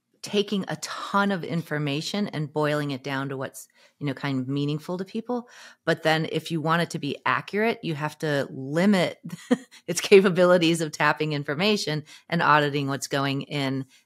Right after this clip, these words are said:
And so you're actually, you're putting the reins around the power, but it's the only way to maintain control.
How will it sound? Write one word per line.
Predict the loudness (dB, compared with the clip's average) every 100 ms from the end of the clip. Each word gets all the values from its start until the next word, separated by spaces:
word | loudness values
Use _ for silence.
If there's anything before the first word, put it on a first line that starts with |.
| -8
And | -4
so | -2
you're | 2 4
actually, | 2 0 -6 -6 -8 _ _ _ _ _
you're | -6 -6 -6 _ _
putting | -6 -4 -2
the | 0
reins | 4 4 4
around | 2 0
the | -2
power, | 0 2 4
but | 2 -2
it's | -2
the | -8 -6 -2
only | 0 0 -2
way | 0 0
to | -2 -6
maintain | -6 -6 -8
control. | -10 -12 -8 -8 -10